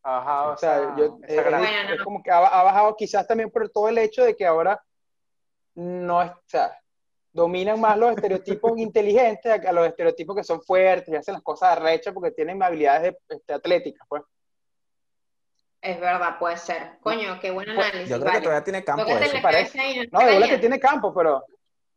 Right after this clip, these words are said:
Speaker 2: pero ahora
Speaker 1: antes
Speaker 2: como
Speaker 1: se
Speaker 2: que
Speaker 1: hablaba más, ya va, antes,
Speaker 2: Ujú.
Speaker 1: de, por lo menos yo cuando tenía dieciséis años, se hablaba más de que, coño, ¿viste el juego del Barça? ¿Viste el juego de no sé qué?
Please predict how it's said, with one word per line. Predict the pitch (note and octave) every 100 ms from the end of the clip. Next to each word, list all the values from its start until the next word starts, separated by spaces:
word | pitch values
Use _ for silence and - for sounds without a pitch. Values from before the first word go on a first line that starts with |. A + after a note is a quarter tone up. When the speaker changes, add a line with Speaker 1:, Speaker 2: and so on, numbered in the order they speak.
| _ _ _ _ _ _ _ _ _ _ _
Speaker 2:
pero | F#3+ D#3+
ahora | D#3 G3+
Speaker 1:
antes | G#3+
Speaker 2:
como | G#3
Speaker 1:
se | A3
Speaker 2:
que |
Speaker 1:
hablaba | G3 F3+ F#3+ G3+
más, | A3 A3 A3+ F3+
ya | F#3
va, | F#3 E3
antes, | E3+ F#3 G#3 _ _ _ -
Speaker 2:
Ujú. | D#3
Speaker 1:
de, | D3
por | D3 D3+
lo | C#3+
menos | C#3 E3+
yo | F#3
cuando | F3 E3+
tenía | D3 C#3 D3
dieciséis | - E3 - D3
años, | E3 G3 G3
se | D#3+
hablaba | C3 C3
más | C#3+ D#3 D#3+
de | F3 F3
que, | - -
coño, | G#3 G3
¿viste | F3 F3
el | G#3+
juego | A3+ A3+ A3 A3+ G3
del | F3+ F#3
Barça? | - - D#3 E3+
¿Viste | E3+ -
el |
juego | G#3+ A3+ A3+
de |
no | G#3
sé | - _
qué? | B3 A#3+